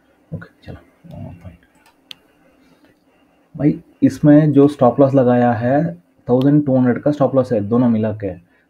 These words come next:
Stop loss जाएगा, trading में stop loss जाएगा। अगर गया तो थाउजेंड टू हंड्रेड ही जाएगा।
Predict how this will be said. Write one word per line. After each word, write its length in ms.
Stop 320
loss 160
जाएगा, 440
trading 440
में 140
stop 340
loss 260
जाएगा। 420
अगर 260
गया 320
तो 160
थाउजेंड 360
टू 80
हंड्रेड 200
ही 60
जाएगा। 460